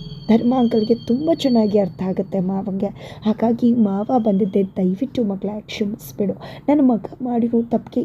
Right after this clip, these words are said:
ಇವತ್ತು ನೀನು ಮಾತು ಕೇಳಬೇಕಾಗಿದೆ, ನೀನು ಅನುಭವಿಸ್ಬೇಕಾಗಿದೆ ಅಂತ ಹೇಳ್ತಿದ್ದಾರೆ.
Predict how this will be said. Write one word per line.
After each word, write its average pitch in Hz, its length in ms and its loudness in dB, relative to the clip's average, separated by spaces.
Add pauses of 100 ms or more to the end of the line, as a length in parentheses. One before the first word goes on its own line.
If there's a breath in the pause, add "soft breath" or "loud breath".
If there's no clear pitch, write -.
(100)
ಇವತ್ತು 233 320 -2
ನೀನು 233 320 0
ಮಾತು 214 320 -2
ಕೇಳಬೇಕಾಗಿದೆ, 196 680 -4 (920 loud breath)
ನೀನು 320 240 2
ಅನುಭವಿಸ್ಬೇಕಾಗಿದೆ 208 880 0
ಅಂತ 196 240 -4
ಹೇಳ್ತಿದ್ದಾರೆ. 196 600 -2